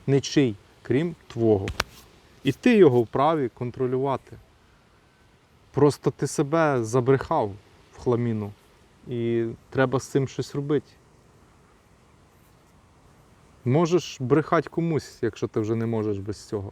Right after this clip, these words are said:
але не бреши собі, бо енергії не буде. Потрібно буде постійно буститись. Коли ти перестанеш брехати собі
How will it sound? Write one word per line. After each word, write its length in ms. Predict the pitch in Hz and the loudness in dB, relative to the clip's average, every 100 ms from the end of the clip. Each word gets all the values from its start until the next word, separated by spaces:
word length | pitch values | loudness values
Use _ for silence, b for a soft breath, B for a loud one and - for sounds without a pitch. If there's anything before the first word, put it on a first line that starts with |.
| - | -4
але 440 | 113 113 117 113 98 _ _ _ _ _ _ - _ _ _ _ | 0 2 2 -2 -6 _ _ _ _ _ _ -20 _ _ _ _
не 160 | 113 110 | -6 -4
бреши 380 | 110 113 - 143 | -2 -4 -4 -8
собі, 460 | - 139 113 104 101 _ _ _ _ _ _ | -6 -6 -6 -6 -12 _ _ _ _ _ _
бо 260 | 104 117 117 | 0 4 4
енергії 500 | 123 143 120 110 110 | 2 -2 -2 -2 -2
не 140 | 113 | -2
буде. 300 | 113 113 101 | -2 -2 -4
Потрібно 480 | - 104 127 123 123 | -6 -4 -4 -2 -2
буде 200 | 120 120 | 0 -2
постійно 420 | 117 - 175 147 | -4 -6 -4 -2
буститись. 640 | 120 123 - - - - _ b b b b b b b _ _ _ _ _ _ _ _ | -2 -4 -6 -12 -14 -18 _ b b b b b b b _ _ _ _ _ _ _ _
Коли 220 | - 127 160 | 0 2 2
ти 120 | 156 | 0
перестанеш 580 | 151 147 - 165 139 107 | 0 0 0 -2 -2 -2
брехати 420 | 135 123 135 - | -2 0 -2 -2
собі 460 | - 117 120 107 | -6 -4 -2 -2